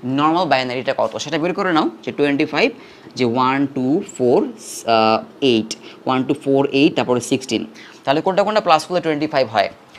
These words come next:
আহ, সিক্সটিন আর eight plus করলে হয় হচ্ছে কত? টোয়েন্টি ফোর। টোয়েন্টি ফোর আর এই যে ওয়ান plus করলে হচ্ছে আমাদের কত? টোয়েন্টি ফাইভ। তার মানে এখানে হচ্ছে ওয়ান,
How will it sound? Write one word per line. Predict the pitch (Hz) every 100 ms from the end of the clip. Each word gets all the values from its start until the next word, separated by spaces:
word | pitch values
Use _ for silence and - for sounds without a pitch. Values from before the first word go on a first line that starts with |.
| - -
আহ, | 117 113 107 -
সিক্সটিন | - 240 214 - 165 277 - - - -
আর | 127
eight | 160 175 -
plus | 170
করলে | - 180
হয় | 165 143
হচ্ছে | 139 151
কত? | 120 107 104 - - -
টোয়েন্টি | - 165 156
ফোর। | - 123 104 - - - -
টোয়েন্টি | 196 202 220 220
ফোর | 160 240 - - -
আর | 123 123
এই | 139
যে | 151
ওয়ান | 123 135
plus | 139 143 -
করলে | 147
হচ্ছে | 143 131 -
আমাদের | 139 147 151
কত? | 127 - 427 - - - - - - - -
টোয়েন্টি | 117 113
ফাইভ। | 113 101 - - -
তার | 135 131
মানে | 147
এখানে | 147 170
হচ্ছে | 165 208
ওয়ান, | 123 120 135